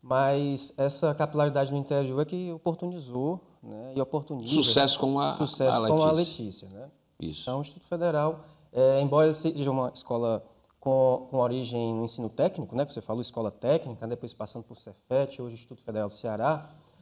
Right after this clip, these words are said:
Speaker 1: ah, mas as oportunidades que são desenvolvidas na escola, na instituição,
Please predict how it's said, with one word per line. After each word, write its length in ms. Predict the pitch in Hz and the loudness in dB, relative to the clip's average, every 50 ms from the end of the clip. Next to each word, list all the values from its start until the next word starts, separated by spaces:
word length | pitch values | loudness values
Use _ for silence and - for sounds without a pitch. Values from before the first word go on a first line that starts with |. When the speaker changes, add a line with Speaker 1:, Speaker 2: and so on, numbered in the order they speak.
| _ _ | _ _
Speaker 1:
ah, 320 | 113 117 127 127 131 127 117 | -2 0 2 4 4 4 2
mas 160 | 120 135 135 | 2 0 0
as 60 | 139 | 0
oportunidades 720 | 143 151 151 170 156 - 170 165 156 139 143 143 139 139 - | 0 0 0 0 0 0 0 0 2 4 4 4 4 2 -2
que 100 | - 135 | -8 -12
são 460 | - - - 131 131 131 127 123 120 | -8 -4 0 0 2 2 2 0 -2
desenvolvidas 600 | 113 120 143 127 123 131 123 113 107 120 117 113 | -4 -4 -4 -4 -2 -4 -4 -4 -4 -6 -6 -4
na 120 | 113 117 | -2 -4
escola, 560 | 113 110 - - 123 120 127 147 165 180 160 139 | -4 -4 -6 -4 -2 0 2 2 2 0 -2 -4
na 120 | 123 117 | -4 -6
instituição, 600 | 113 - - - 120 - - - 127 127 151 170 | -8 -10 -12 -16 -16 -14 -8 -4 -2 -2 -2 -2